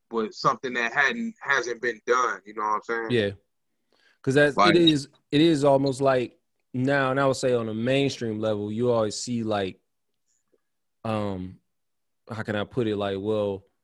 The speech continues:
Speaker 2: that worked, so let's try to do this and make it work as well with you. And that might
Speaker 1: Right.
Speaker 2: not be the case for every artist. So creativity, bringing that to the table, like, just making it okay again for artists to be comfortable. And, and 'cause underground, we good.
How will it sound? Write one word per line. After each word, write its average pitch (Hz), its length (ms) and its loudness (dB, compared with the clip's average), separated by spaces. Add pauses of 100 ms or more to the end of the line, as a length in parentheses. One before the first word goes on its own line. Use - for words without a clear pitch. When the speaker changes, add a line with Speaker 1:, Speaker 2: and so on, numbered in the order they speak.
(340)
Speaker 2:
that 135 300 4
worked, 117 420 0 (240)
so - 180 0
let's 127 240 4
try 135 160 4
to 117 80 2
do 123 180 -2
this 120 460 -2 (100)
and 110 180 0
make 117 300 2
it 117 80 -2
work 113 320 4
as 107 120 -4
well 117 260 4
with 101 180 -4
you. 131 220 4 (540)
And 113 100 -4
that 117 100 -4
might 127 120 4
Speaker 1:
Right. 127 200 6
Speaker 2:
not 113 80 -2
be 143 120 -8
the 135 100 -10
case 117 280 -2
for 120 80 0
every 110 220 0
artist. 107 240 -2
So 110 100 -4
creativity, 120 640 -2
bringing 123 360 -2
that 110 160 -4
to 120 100 -8
the 113 80 -6
table, 120 320 -2
like, 113 100 0
just 156 200 0
making 214 320 2
it 127 200 0
okay 151 480 0
again 120 300 -4
for 113 100 -8
artists 120 300 0
to 120 80 -10
be 107 100 -6
comfortable. 113 600 -4 (240)
And, 127 100 0
and 123 240 -2
'cause 143 240 -2
underground, 135 540 2
we 202 100 -2
good. 104 360 -4